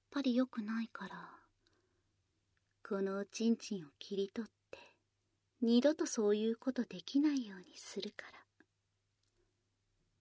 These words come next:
その代わり、私は一生あなたに尽くす。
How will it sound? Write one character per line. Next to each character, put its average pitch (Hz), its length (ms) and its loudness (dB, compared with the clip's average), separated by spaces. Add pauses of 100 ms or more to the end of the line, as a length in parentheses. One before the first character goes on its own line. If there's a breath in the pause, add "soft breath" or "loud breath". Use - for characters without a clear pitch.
(880)
そ 240 160 4
の 254 140 4
代 269 340 2
わ 277 60 2
り、 294 520 4 (1160 loud breath)
私 247 520 2
は 262 180 2
一 233 180 -2
生 - 500 -2
あ 311 460 4
な 311 140 8
た 285 160 2
に 196 220 -2 (100)
尽 - 240 -4
く 247 120 -4
す。 - 360 -6